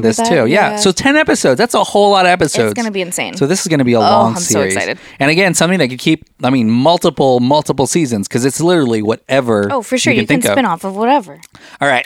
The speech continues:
Speaker 2: And then late twenty twenty-one, another streaming show, and,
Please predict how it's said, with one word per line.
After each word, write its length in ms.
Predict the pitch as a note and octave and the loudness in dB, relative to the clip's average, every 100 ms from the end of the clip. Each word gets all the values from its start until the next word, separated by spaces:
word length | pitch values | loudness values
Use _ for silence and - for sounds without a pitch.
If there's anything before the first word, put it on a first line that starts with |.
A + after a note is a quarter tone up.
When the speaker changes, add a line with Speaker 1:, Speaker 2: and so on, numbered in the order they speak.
| - | -2
Speaker 2:
And 100 | D3 | -2
then 120 | F3 | 0
late 320 | E3+ E3+ A3 - | 2 2 0 -2
twenty 300 | G#3 G3 G3 | -2 -2 -2
twenty-one, 480 | F3 D#3 D3+ C#3 | -2 0 2 2
another 460 | C#3 C3+ C#3 C#3 C#3 - - | 2 2 2 0 -2 -8 -12
streaming 580 | - - C#3 C3+ B2 | -8 -4 0 0 0
show, 460 | A#2+ - A2 G#2+ A#2+ | 0 0 2 2 0
and, 220 | B2+ C3 | 0 -4